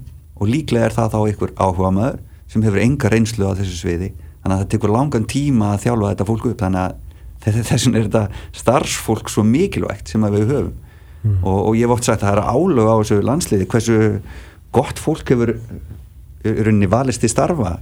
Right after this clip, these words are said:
Speaker 1: hjá okkur og, og, og haldist, eh, hérna, í kringum þetta landslið, þannig að bara
Speaker 2: Það er ekki mikið starfsmannavelta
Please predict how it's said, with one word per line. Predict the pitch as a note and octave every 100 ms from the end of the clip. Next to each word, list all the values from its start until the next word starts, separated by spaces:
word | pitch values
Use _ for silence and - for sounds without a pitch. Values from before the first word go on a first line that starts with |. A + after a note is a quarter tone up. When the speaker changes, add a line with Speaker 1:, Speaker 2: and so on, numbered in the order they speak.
| -
Speaker 1:
hjá | -
okkur | D3+ - - F2
og, | F2
og, | G2 F2 - -
og | - -
haldist, | - C#3+ G3+ - C3+ - - - - - - - -
eh, | - G2 G2 F#2+
hérna, | G2 G2 G2+ G2
í | G2+ -
kringum | B2+ C3
þetta | G#2+ G#2
landslið, | C3+ C3+ F#2+
þannig | F#2 F#2+
að | F#2+ F#2 -
bara | - - B2+
Speaker 2:
Það |
er | D#3+
ekki | F#3
mikið | F3 C#3
starfsmannavelta | - F#3 - D#3+ A#2 A2 A2